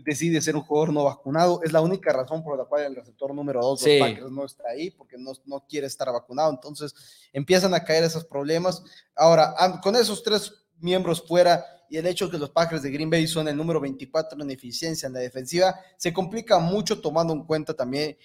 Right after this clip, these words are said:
Speaker 1: que Arizona es top ocho en ambos, ofensiva y defensiva, en, en, de acuerdo al, ofensiva y defensiva de acuerdo a la eficiencia. Pero también Cardenales va sin J J Watt.
Speaker 2: Uf. Está, va, va sin J J Watt. Y mira,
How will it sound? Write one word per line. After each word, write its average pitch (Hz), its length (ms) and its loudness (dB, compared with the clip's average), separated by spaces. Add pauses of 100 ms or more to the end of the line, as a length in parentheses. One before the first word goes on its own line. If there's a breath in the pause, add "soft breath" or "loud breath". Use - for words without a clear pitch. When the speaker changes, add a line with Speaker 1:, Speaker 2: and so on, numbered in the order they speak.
(140 soft breath)
Speaker 1:
que 160 100 2
Arizona 165 340 4
es - 100 -2
top 226 220 6
ocho 180 300 0
en 165 80 -2
ambos, 135 320 -4
ofensiva 135 400 -2
y - 20 -2
defensiva, 160 380 -4
en, 143 240 -10
en, 131 160 -6
de 127 80 -6
acuerdo 147 460 -2
al, 127 200 -4 (120)
ofensiva 143 580 0
y 135 80 -8
defensiva 127 560 -2 (200)
de 143 80 0
acuerdo 151 340 2
a 139 40 -2
la 123 80 -2
eficiencia. 123 640 -8 (300 soft breath)
Pero 196 180 4
también 226 220 0
Cardenales 185 500 0
va 175 80 2
sin 147 180 -10
J 143 140 -6
J 117 220 -14
Watt. - 140 -10 (500)
Speaker 2:
Uf. - 160 -14 (840)
Está, 170 300 4
va, 180 140 4
va 190 160 8
sin 220 140 -2
J 196 100 0 (160)
J 175 160 0
Watt. 175 400 2 (360 loud breath)
Y 208 120 -2
mira, 220 640 0